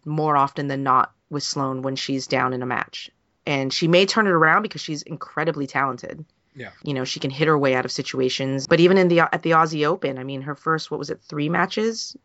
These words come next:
Speaker 1: She, she was, like, way behind in the first set.
Speaker 2: Yeah.
Speaker 1: So, you know, those are disappointing things to see from a player. But,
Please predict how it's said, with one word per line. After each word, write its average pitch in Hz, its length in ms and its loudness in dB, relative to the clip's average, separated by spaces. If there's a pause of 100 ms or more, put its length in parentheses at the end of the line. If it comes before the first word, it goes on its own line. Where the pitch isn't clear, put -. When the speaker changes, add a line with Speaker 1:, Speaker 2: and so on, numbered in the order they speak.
(120)
Speaker 1:
She, 202 420 -4
she - 200 -2
was, 180 140 2
like, 165 220 2
way 151 320 4
behind 165 400 4
in 165 60 -2
the 165 60 -4
first 180 280 -2
set. 190 320 0
Speaker 2:
Yeah. - 160 -12 (380)
Speaker 1:
So, 165 580 4
you 208 80 -2
know, 190 100 4
those 202 160 4
are 220 40 -2
disappointing 202 460 2
things 180 220 0
to - 60 -8
see 180 300 0
from 156 180 0
a 143 60 0
player. 135 500 0 (140)
But, 139 260 2